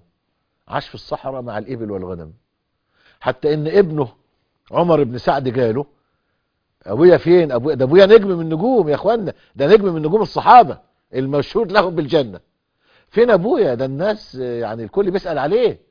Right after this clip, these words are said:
فراح له فقال له: "يا أبتي، أتجلس هنا في إبلك وغنمك والناس يتكلمون في الخلافة والسلطة؟" فقال سعد بن أبي وقاص: "أعوذ بالله منك،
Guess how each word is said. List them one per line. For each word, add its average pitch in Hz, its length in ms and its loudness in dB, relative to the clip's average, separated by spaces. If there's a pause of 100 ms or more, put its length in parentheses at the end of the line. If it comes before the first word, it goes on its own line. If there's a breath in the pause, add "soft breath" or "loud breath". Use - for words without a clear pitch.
(400)
فراح 220 360 4
له 175 120 -6
فقال 185 240 -2
له: 202 120 2
"يا 220 180 4
أبتي، 226 380 0 (220 loud breath)
أتجلس 220 560 0
هنا 233 220 0
في 190 300 -4
إبلك 208 420 -2
وغنمك 220 720 4 (1300)
والناس 120 520 -6 (760)
يتكلمون 107 760 -6
في - 80 -12
الخلافة 107 580 -10
والسلطة؟" 123 640 -18 (1160)
فقال 98 580 -6 (440)
سعد 85 420 -8
بن 80 140 -18
أبي 82 200 -16
وقاص: - 360 -18
"أعوذ 101 340 -6
بالله 92 360 -10
منك، 120 440 -14